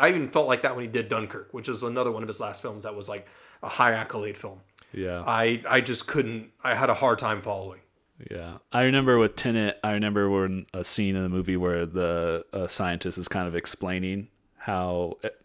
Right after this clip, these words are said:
Speaker 2: what, how everything works in the movie with, like, the time travel aspect of it.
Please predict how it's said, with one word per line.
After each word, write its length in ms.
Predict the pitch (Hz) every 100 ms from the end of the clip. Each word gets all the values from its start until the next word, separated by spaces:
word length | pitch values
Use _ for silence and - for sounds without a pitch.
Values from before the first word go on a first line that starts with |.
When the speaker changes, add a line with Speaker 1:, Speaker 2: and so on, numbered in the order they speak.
| -
Speaker 2:
what, 340 | 107 101 -
how 220 | - 101
everything 340 | 95 92 95 90
works 240 | 90 -
in 60 | 90
the 40 |
movie 300 | 90 87 90
with, 240 | 87 85 87
like, 200 | 82 -
the 80 | 87
time 340 | - 85 85
travel 540 | - 90 87 87 87 90
aspect 460 | 92 - 87 -
of 160 | 90 87
it. 180 | 85